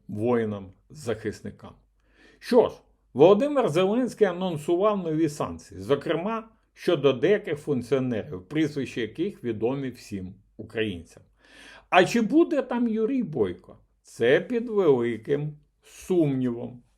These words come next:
Чи навпаки, санкції ведуть до того, що влада проведе черговий акт розправи над опонентами,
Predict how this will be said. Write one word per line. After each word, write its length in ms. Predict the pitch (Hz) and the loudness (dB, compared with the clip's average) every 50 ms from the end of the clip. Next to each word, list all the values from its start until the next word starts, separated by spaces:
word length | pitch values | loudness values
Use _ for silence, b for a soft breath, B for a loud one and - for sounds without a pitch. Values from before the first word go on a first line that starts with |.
| b b b b b b b b - | b b b b b b b b -2
Чи 180 | - 180 190 | 2 4 4
навпаки, 560 | 196 214 208 202 208 240 220 - 285 233 151 | 6 6 4 4 4 2 0 0 0 -2 -2
санкції 480 | 139 - 175 180 185 180 - - 196 170 | 0 0 -2 -2 -4 -4 -6 -4 -2 -2
ведуть 640 | 156 156 165 160 151 151 175 165 135 107 95 98 | 0 0 -2 -2 -2 -2 -4 -4 -4 -6 -8 -6
до 240 | 101 156 165 170 160 | -2 0 2 2 0
того, 1080 | 151 - - 185 185 214 240 233 233 226 226 226 214 214 208 220 226 220 208 - - _ - | -2 -4 -2 0 2 2 2 2 0 0 0 0 0 2 2 2 2 0 -2 -4 -8 _ -20
що 300 | - - - 165 156 139 | -18 -4 2 4 4 4
влада 600 | 127 143 175 196 214 208 196 185 165 - - - _ _ | 4 4 2 2 0 0 0 -2 -2 -2 -4 -12 _ _
проведе 560 | - 156 151 160 175 175 190 185 180 185 175 139 | -6 -4 0 2 2 2 2 0 0 -2 -2 -2
черговий 480 | - 156 143 123 139 160 156 147 143 | -2 -2 0 2 2 2 4 4 4
акт 280 | 139 131 123 - - - | 4 4 2 0 -4 -6
розправи 600 | 120 117 107 - - - 147 156 170 170 165 143 | -4 -4 -6 -8 -6 -2 0 2 2 2 2 0
над 260 | 127 123 123 120 120 | -2 -2 -2 0 0
опонентами, 840 | 123 110 107 117 110 107 113 127 165 196 220 - 262 254 226 226 220 | 0 -2 0 -2 -4 -2 -4 -4 -6 -8 -8 -10 -10 -10 -10 -12 -14